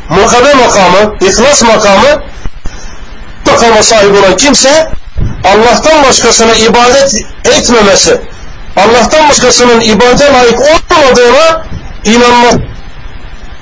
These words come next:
demektir. Bu makamı gerçekleştiren bir kimse,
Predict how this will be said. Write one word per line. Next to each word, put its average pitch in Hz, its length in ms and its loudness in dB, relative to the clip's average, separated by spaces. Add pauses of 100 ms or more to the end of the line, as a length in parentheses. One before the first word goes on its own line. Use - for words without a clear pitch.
(160)
demektir. - 720 0 (3500)
Bu 302 100 -2
makamı 262 460 2
gerçekleştiren 214 1200 0
bir 233 180 0
kimse, 202 300 0